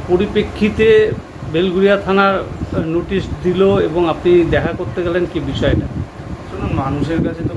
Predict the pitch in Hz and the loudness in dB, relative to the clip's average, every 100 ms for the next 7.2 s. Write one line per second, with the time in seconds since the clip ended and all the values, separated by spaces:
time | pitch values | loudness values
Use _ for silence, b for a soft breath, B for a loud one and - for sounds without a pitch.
0 | - - 147 147 143 151 151 123 123 131 | -4 -4 -6 -6 -6 -8 -4 -4 -4 -4
1 | 131 127 - - - - - - - - | -4 -4 -4 -4 -6 -8 -8 -10 -10 -8
2 | - - - - 120 139 135 127 120 135 | -8 -8 -8 -6 -2 -2 -2 -4 -2 -4
3 | 127 123 - - 120 117 - 123 123 - | -4 -4 -4 -6 -8 -10 -10 -8 -6 -6
4 | 110 117 120 120 120 120 120 117 107 - | -6 -8 -6 -4 -2 -2 -4 -6 -8 -6
5 | - 123 135 - - - - - - - | -4 -4 -4 -8 -8 -8 -8 -6 -6 -6
6 | - - 135 151 160 147 160 156 143 143 | -10 -8 -6 -4 -2 -2 0 -2 0 -2
7 | 151 | 0